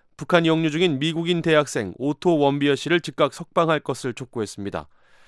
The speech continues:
원비어 씨는 오하이오주 출신인데요. 케이식 주지사에 앞서 빌 리처드슨 전 뉴멕시코 주지사도 북한 외교관을 만나 원비어 씨의 석방을 촉구했습니다. 조은정 기자가 보도합니다.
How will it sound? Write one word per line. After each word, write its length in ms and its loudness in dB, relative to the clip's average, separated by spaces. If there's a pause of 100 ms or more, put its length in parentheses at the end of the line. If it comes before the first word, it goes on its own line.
(220)
원비어 340 4
씨는 380 0
오하이오주 680 2
출신인데요. 760 -8 (580)
케이식 560 0
주지사에 580 0
앞서 460 -4 (300)
빌 200 2
리처드슨 540 0
전 240 0
뉴멕시코 640 0
주지사도 640 -6 (280)
북한 300 2
외교관을 480 2
만나 360 -2 (280)
원비어 360 2
씨의 200 -4
석방을 540 0
촉구했습니다. 840 -10 (520)
조은정 500 4
기자가 340 -2
보도합니다. 600 -10